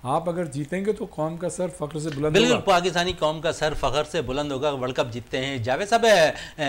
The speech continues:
Speaker 2: आज के मैच पे थोड़ी सी बात कर लें। जिस तरह बाबर आजम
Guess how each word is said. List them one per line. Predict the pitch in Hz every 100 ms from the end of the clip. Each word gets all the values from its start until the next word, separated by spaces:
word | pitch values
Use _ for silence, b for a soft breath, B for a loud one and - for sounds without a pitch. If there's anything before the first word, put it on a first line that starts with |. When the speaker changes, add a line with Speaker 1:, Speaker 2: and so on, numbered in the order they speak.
| 135
Speaker 2:
आज | 127 143 -
के | 175
मैच | 139
पे | -
थोड़ी | 170 175
सी | 175
बात | 151 120 139 -
कर | 196
लें। | 240 226
जिस | 160 156
तरह | 196 175 139
बाबर | 110 113 143
आजम | 139 135 139 139